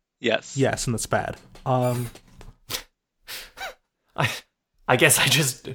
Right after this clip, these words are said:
Speaker 3: I think maybe yes, but it's fine. <laughs>
Speaker 2: I think it's, yes, it's true that that's, uh, that, uh, and yes, that's true. Yes, it's bad,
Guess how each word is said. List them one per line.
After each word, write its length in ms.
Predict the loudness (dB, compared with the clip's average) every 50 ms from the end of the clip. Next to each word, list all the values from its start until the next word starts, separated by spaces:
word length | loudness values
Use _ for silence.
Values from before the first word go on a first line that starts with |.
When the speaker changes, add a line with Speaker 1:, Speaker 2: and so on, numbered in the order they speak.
| -14 _ -20 _ _ -18 -10 -10 -10 -8 2
Speaker 3:
I 80 | 4 4
think 240 | 6 6 6 6 6
maybe 400 | 4 6 6 6 6 6 4 4
yes, 380 | 2 4 6 8 8 10 10 10 10 10 8 4 -6 -12 -10 2 4
but 120 | 8 8
it's 160 | 8 8 6
fine. 720 | 2 2 8 12 12 12 12 12 10 10 8 6 0 2 0 0
<laughs> 40 | 0 0 -6 -2 -2 -2 -2 -2 -6 -8 -14 -18 -14 4 4 4 4 4 -10 -20 -2 -2 -2 -2 -2 -20 -20 -20 _ -16 -10 -6 -2 -2 -2 -2 -4 -6 -2
Speaker 2:
I 120 | 4 6 6
think 140 | 6 8 6
it's, 340 | 6 6 6 4 0 0 -4 -10 -6
yes, 440 | -6 -2 4 6 6 6 6 6 0
it's 160 | -2 -4 -4 -4
true 180 | -4 -2 0 2
that 200 | 2 2 2 2
that's, 280 | 0 0 0 -2 -6 -12 _
uh, 60 | -8
that, 260 | -6 -6 -8 -8 -8
uh, 120 | -10 -12 -12 _ _ -14
and 220 | -12 -12 -12 -14 -18 -18 -2
yes, 320 | 4 4 4 4 4 -2
that's 240 | -6 -6 -4 -4 -6
true. 340 | -6 0 4 4 6 4 4
Yes, 220 | 4 2 0 2 -2
it's 120 | -10 -10 -4
bad, 380 | -4 -2 -2 -2 -4 -4 -6